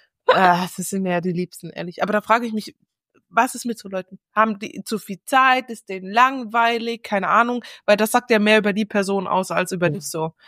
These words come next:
Speaker 1: Weißt du so, wo ich mir denke, so, ist dein Leben so, musst du andere, das verstehe ich heutzutage eh nicht, aber es gibt ja voll viele Leute, die einfach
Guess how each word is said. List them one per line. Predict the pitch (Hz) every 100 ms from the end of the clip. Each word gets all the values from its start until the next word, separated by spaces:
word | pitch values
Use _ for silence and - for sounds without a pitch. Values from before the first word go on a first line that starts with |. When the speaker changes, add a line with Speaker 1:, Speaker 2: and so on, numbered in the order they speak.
| _
Speaker 1:
Weißt | - 196 220
du |
so, | 254 254
wo | 190
ich | 185
mir | 185
denke, | 185 185
so, | 185
ist | 185 -
dein | 254 226
Leben | 220 214
so, | 202 226 240 269 - _ -
musst | 220 226 254 -
du | 330
andere, | 208 208 220 254 269 339 359 _ _ _ _
das | 208
verstehe | - 202 214
ich | 214
heutzutage | 220 214 214 202
eh | 196
nicht, | 196 247 269
aber | 196
es | 196
gibt | - 202
ja | 202
voll | - 196
viele | 240 262
Leute, | 220 185 170 220
die | 220
einfach | 180 185 190